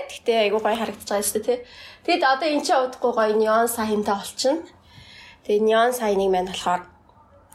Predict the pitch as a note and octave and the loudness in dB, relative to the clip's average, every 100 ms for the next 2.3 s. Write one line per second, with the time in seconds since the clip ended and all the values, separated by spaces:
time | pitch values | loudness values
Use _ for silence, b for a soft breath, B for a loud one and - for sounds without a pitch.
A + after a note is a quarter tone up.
0 | - - A3+ A#3+ A3+ G#3+ G3 F#3+ G3 - | -16 -2 0 2 2 2 2 0 0 -2
1 | F#3 F#3+ - F3+ F#3+ F#3+ F#3 G#3+ - F#3 | -4 -4 -4 -4 -4 -6 -8 -8 -6 -4
2 | F#3+ A#3+ | -2 -4